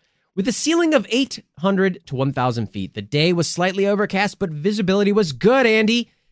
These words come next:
At three to five miles, Cody could even see the towers of the Golden Gate Bridge in the distance. Again,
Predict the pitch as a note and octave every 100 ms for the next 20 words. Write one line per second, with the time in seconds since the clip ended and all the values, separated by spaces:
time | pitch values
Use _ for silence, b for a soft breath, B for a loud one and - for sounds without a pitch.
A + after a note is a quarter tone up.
0 | _ _ G2+ - D#3+ F#3+ F3+ F3+ F3+ C3
1 | E3+ F3+ E2 - - E4+ C4+ A#3+ A#3 G#3+
2 | G#3 F3 G#3 A#3 D#3 - C#3 F3 F#3+ C#3+
3 | G#2+ G2+ G#2+ C3+ C3+ C3+ A2+ A#2+ B2 A#2+
4 | A#2+ - A2 - - - - C4+